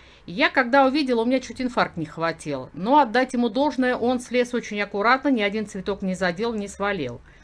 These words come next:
Ну, думаю, мне это не нравится. Решила я все-таки им пол подоконника освободить, отдать. Тем более, что один аквариум у меня с тилансиями освободился.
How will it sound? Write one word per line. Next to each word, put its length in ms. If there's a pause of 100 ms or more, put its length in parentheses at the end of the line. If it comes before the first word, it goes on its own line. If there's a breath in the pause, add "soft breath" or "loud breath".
(540 loud breath)
Ну, 160
думаю, 280
мне 220
это 160
не 140
нравится. 540
Решила 300
я 160
все-таки 320
им 80
пол 160
подоконника 800 (1300)
освободить, 880
отдать. 640 (680 loud breath)
Тем 160
более, 240
что 220
один 300
аквариум 520
у 60
меня 440 (360)
с 60
тилансиями 640
освободился. 920